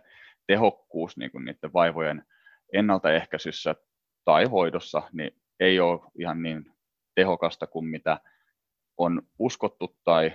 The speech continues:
yleisesti uskotaan, ja vähintäänkin voi sanoa, että se on kyseenalaista,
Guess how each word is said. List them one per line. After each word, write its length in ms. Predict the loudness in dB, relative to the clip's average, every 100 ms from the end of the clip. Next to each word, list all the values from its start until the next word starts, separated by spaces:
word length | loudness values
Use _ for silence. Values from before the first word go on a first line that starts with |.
| -4
yleisesti 460 | 2 2 2 -8 -10
uskotaan, 680 | -10 -10 -4 0 0 0 -10 _ _ _
ja 320 | -12 -2 0 -2 2
vähintäänkin 460 | 2 2 -2 -2
voi 120 | -6 -4
sanoa, 180 | -4
että 100 | -4
se 60 | -6
on 120 | -10
kyseenalaista, 880 | -8 -2 0 0 -2 -2 -4 -6 -8